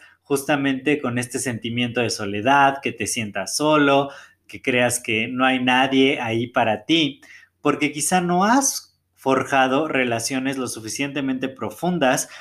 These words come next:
como para sentir este verdadero sentimiento de acompañamiento, de que estás junto a alguien, independientemente del tipo de relación que sea. Puede ser una relación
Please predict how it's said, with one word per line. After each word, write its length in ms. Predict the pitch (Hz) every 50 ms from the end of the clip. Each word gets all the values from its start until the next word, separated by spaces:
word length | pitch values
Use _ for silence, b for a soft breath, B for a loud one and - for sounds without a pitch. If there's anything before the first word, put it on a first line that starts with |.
| B B _
como 260 | - 143 147 151 143
para 220 | - 156 151 147
sentir 480 | 147 - 160 151 151 190 196 196 196 196
este 240 | - 175 170 - 202
verdadero 720 | 190 170 165 135 131 123 123 131 135 143 156 156 156 151 B B B B B B
sentimiento 680 | _ - 139 131 120 123 131 123 127 131 135 131 156
de 100 | 143 135
acompañamiento, 1300 | 123 113 - 117 104 98 110 104 104 104 104 104 117 131 143 151 160 160 151 _ 151 143 143 151 156 B B B B B _
de 280 | - 120 120 120 110 113
que 80 | -
estás 340 | 113 - - 131 123 120 -
junto 460 | - - - 156 175 180 175 170 147
a 100 | 131 127
alguien, 560 | 131 135 135 131 143 147 156 160 156 - _ _ _ _
independientemente 880 | 143 131 131 139 139 143 139 143 185 196 190 214 196 185 180 170 180
del 200 | 175 165 139 -
tipo 260 | - 143 139 - 151
de 100 | 147 139
relación 460 | 131 120 110 107 104 101 - 120 107 104
que 100 | 110 101
sea. 400 | - - 147 131 120 104 - _
Puede 160 | - 139 143
ser 220 | 139 - 151 143
una 200 | 147 147 147 139
relación 680 | 127 117 110 110 107 101 - - 135 135 135 135 127